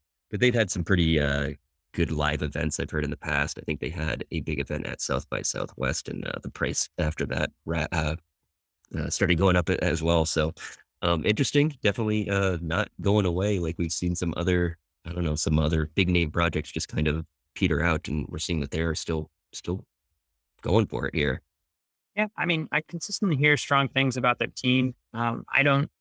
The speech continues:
Speaker 2: own any Doodles. They are, they're not on my short list 'cause their price doesn't come to very much affordable territory
Speaker 1: Yeah,
Speaker 2: very often.
Speaker 1: good point. <laughs> Yeah, that's good for them, right? <laughs>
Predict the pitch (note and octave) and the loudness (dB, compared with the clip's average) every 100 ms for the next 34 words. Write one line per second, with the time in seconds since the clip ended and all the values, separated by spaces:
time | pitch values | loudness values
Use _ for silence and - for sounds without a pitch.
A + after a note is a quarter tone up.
0 | - C3 C#3+ C#3+ D3 D3 D3 D3+ D3+ - | -2 2 4 6 6 4 4 4 2 2
1 | B2+ C3 C3 B2+ B2+ - _ _ _ _ | 4 6 6 6 4 2 _ _ _ _
2 | _ _ - C3+ F#3 B3 G3+ D3 - D#3 | _ _ -10 -2 2 2 2 2 2 2
3 | E3 - - B2 A#2+ - F#3+ - A#2+ A#2+ | 2 0 -6 -8 -6 -2 -2 -2 -4 -4
4 | - B2+ - B2 B2+ B2 A#2+ A#2 A2 - | -2 -2 -2 0 2 4 4 0 -2 0
5 | C#3 B2 A2+ - C3+ B2 - A2+ A2 A2 | 2 2 2 0 2 2 2 0 2 2
6 | A2 A2 G#2+ A2 F#2+ - F#2+ F2 E2+ B2 | 2 0 -4 -6 -8 0 2 4 2 -2
7 | - C3 - _ _ _ A#2 B2 F#2+ - | -6 -8 -8 _ _ _ 2 2 2 2
8 | B2+ A2+ G#2+ B2+ F2 F#2 C3 E3+ C#3+ | 2 2 2 2 2 2 2 0 -2